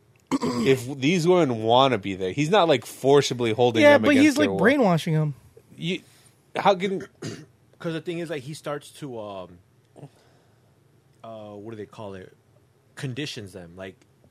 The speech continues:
Speaker 3: 'cause even though they're eighteen, like, when he meets a lot of these girls, like, they're
Speaker 2: They're
Speaker 3: si-,
Speaker 2: underage.
Speaker 3: they're sixteen, seventeen.
Speaker 1: Uh-huh.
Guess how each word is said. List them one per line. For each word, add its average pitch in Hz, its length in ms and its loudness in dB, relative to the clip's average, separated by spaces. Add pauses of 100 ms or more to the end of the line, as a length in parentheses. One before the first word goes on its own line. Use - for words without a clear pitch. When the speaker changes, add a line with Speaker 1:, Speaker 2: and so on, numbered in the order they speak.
(560)
Speaker 3:
'cause 143 160 -12
even 175 260 -6
though 151 340 -2 (540)
they're 123 140 -8
eighteen, 131 560 -12 (400)
like, 113 200 -12
when 120 120 -8
he 123 120 -10
meets 131 220 -10
a 120 60 -14
lot 123 160 -4
of 117 40 -12
these 98 120 -20
girls, 98 320 -12
like, 95 200 -18
they're 101 440 -12
Speaker 2:
They're 175 160 -2
Speaker 3:
si-, 165 40 -2
Speaker 2:
underage. 156 300 4
Speaker 3:
they're 131 80 -4
sixteen, 127 680 -14
seventeen. 120 420 -12
Speaker 1:
Uh-huh. 117 380 -4